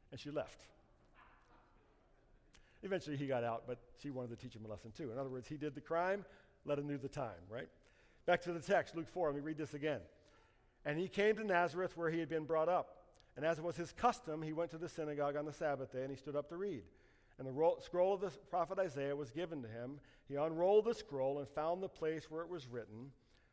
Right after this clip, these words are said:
'The Spirit of the Lord is upon me, because he has anointed me to proclaim good news to the poor. He sent me to proclaim liberty to the captives and recovery of sight to the blind,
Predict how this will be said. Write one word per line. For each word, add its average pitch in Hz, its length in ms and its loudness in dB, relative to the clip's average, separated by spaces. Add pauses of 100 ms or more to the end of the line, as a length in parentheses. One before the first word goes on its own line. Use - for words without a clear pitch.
(180)
'The 123 80 -10
Spirit 196 340 4
of 202 80 4
the 202 80 4
Lord 196 220 6
is 170 80 -2
upon 190 340 2
me, 131 220 -4 (500)
because 147 220 -2
he 175 80 6
has 180 120 4
anointed 180 380 2
me 196 260 4
to 190 60 0
proclaim 175 440 -2
good 175 180 0
news 180 180 0
to 185 80 -8
the 151 80 -8
poor. 160 400 2 (180)
He 160 80 -4
sent 165 320 -2
me 202 200 2
to 214 80 4
proclaim 170 400 -2
liberty 202 380 4
to 190 100 -8
the 185 100 -6
captives 156 500 -2
and 135 80 -8
recovery 180 440 2
of 175 80 -4
sight 175 240 0
to 147 80 -16
the 156 80 -10
blind, 139 420 -2